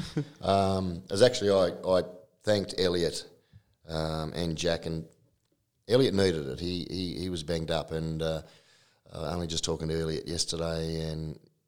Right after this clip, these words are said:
he, um, he needed that, uh, break. I mean,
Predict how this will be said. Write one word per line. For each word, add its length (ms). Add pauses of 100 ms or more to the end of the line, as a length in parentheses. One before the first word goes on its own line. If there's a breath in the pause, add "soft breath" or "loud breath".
(140)
he, 500
um, 420 (200)
he 100
needed 260
that, 240 (400)
uh, 340 (420)
break. 340
I 40
mean, 220